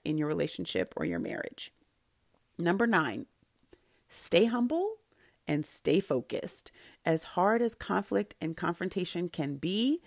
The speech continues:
staying humble and grateful is so important. So when I am in a conflict situation with Adrian and we are not able to work things out in a mo-, in the moment,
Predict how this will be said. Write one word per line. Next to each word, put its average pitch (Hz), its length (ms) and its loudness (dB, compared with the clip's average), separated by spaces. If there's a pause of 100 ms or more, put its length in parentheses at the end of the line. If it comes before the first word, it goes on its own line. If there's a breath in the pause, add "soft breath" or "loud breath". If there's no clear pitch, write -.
(240 loud breath)
staying 196 580 2
humble 196 720 -2
and 147 220 -2
grateful 196 840 -2 (100)
is 151 180 -2
so 147 360 -2
important. - 640 -4 (400 loud breath)
So 165 300 6
when 175 640 4 (100)
I 214 460 2
am 175 460 2 (120)
in 156 160 0
a 147 200 0
conflict - 760 -4 (400)
situation 151 600 -2
with 151 220 -4
Adrian 127 640 -2
and 143 220 0
we 147 160 0
are 147 80 2
not 147 420 -2
able 151 260 -2
to - 140 -4
work 143 300 -4
things - 200 -2
out - 320 2 (520 loud breath)
in 151 360 6 (140)
a 120 140 -2
mo-, 120 360 2
in 151 200 4
the 135 80 2
moment, 127 640 2